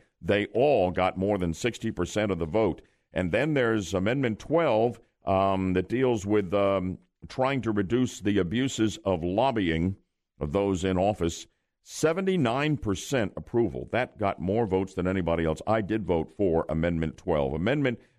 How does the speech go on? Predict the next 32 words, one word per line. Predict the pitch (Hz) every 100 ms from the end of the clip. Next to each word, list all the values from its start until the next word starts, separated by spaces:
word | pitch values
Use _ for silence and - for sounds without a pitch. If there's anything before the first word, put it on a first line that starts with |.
| _
thirteen, | 147 151 - 165 156 117
goodbye | 92 160 165 147 139 131
dog | 107 123 139 147
racing, | 98 92 87 98 98 90
by | 87 92
sixty-nine | - - 165 - - 151 117 117 120 120
percent | 110 95 - 120 85 -
of | 82 80
the | 80
voters | 80 101 80 71 - _ _ _ _
wanted | 82 92 87
an | 85
end | 110 113 -
to, | 85 82 80 - _ _
uh, | 80 76
greyhound | 82 104 90 90 87 78 -
racing. | 80 82 - 65 50 -
I | 95
don't | 101 101
think | - 92 -
we | 85
should | - 87
be | 82
voting | 71 101 104 80 76 -
legitimate | 78 73 95 98 98 95
businesses, | 92 82 80 80 80
whether | 78 76
you | 76
like | 78 90 -
them | 87
or | 85
not, | 76 73